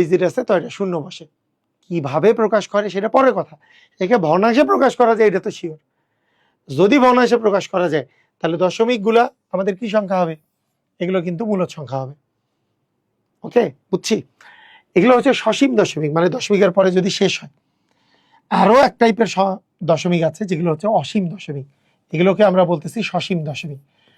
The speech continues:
তাহলে সসীম দশমিক সংখ্যাগুলা সবগুলাই হচ্ছে মূলদ সংখ্যা। এখন আমরা যখন বলবো অসীম দশমিক,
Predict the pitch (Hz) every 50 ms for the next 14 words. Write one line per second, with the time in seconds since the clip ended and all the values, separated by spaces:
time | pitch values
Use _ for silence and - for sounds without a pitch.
0 | _ _ _ - - 226 220 - - 190 180 - 247 254 240 220 202 175 - 202
1 | 196 185 - 175 170 139 165 175 151 170 160 196 240 285 _ _ _ _ _ _
2 | _ _ _ - - - 196 196 165 156 180 180 185 170 160 165 - 220 220 190
3 | 170 156 147 147 - - 208 - _ - 156 _ _ _ _ _ _ _ _ _
4 | _ _ _ _ _ _ _ _ _ _ _ _ _ _ _ _ _ _ _ _
5 | _ _ _ - 180 165 - 208 262 240 185 151 156 - _ _ _ _ _ _
6 | _ _ _ _ - 156 160 175 175 202 208 190 226 196 - 226 226 208 190 208
7 | 202 185 208 262 - - 190 175 - - 269 254 233 208 - 147 - - 165 143
8 | 139 117